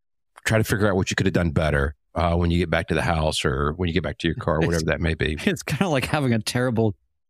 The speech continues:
Speaker 2: uh, like, first date with somebody or something where you just say a bunch of dumb things and then you, you're sitting there laying in bed after the date just being like, "Ah, <laughs> like,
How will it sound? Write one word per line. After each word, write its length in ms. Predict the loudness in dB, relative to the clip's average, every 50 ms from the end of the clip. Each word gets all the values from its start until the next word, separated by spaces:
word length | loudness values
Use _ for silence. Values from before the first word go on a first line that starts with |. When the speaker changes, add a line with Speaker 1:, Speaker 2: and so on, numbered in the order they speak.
| _ _ _ _ -6
Speaker 2:
uh, 380 | -2 -2 0 0 0 0 -2 -4
like, 240 | -6 -8 -8 -6 -6
first 340 | -2 0 0 0 0 0 0
date 260 | 0 2 2 2 0
with 120 | 0 -2
somebody 400 | 0 0 0 0 2 2 2 2
or 80 | 2 0
something 320 | 0 -2 -2 0 0 0
where 80 | 2 0
you 100 | 0 0
just 260 | 0 -2 -2 -2 -2
say 160 | 0 0 0
a 60 | 0
bunch 220 | 0 0 0 0 0
of 160 | -2 -2 -2
dumb 260 | -2 0 0 0 -2
things 500 | -2 -2 -2 0 0 2 0 0 0 0
and 80 | 0 2
then 100 | 2 2
you, 180 | 2 2 0 -2 -4 _ _ _ _ _ _ _ _ _
you're 100 | -2 -2
sitting 240 | 0 0 0 2 2
there 160 | 2 4 4
laying 220 | 4 2 2 2 2
in 100 | 2 2
bed 360 | 2 2 4 4 2 2 0
after 280 | 0 -2 -2 0 0 0
the 80 | 0
date 300 | 2 2 2 2 2 0
just 160 | -2 -4 -4 -2
being 140 | 0 0
like, 120 | 0 0 0 0
"Ah, 760 | 0 0 0 0 0 0 0 2 0 0 -2 -4 -6 -6 -6
<laughs> 20 | -6
like, 160 | -6 -2